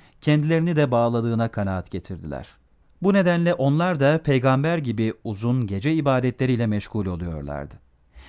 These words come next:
Her zaman kıldıkları namaza gelince artık sadece abdest almakla kalmıyor,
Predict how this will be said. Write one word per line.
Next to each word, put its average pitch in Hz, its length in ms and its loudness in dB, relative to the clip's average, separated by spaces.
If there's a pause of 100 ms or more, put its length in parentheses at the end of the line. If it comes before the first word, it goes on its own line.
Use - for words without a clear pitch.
Her 160 160 0
zaman 180 320 0
kıldıkları 151 520 0
namaza 131 340 2
gelince 117 640 -2 (240)
artık 123 380 -2 (160)
sadece 151 480 0
abdest 117 380 0
almakla 135 500 0
kalmıyor, 120 680 -2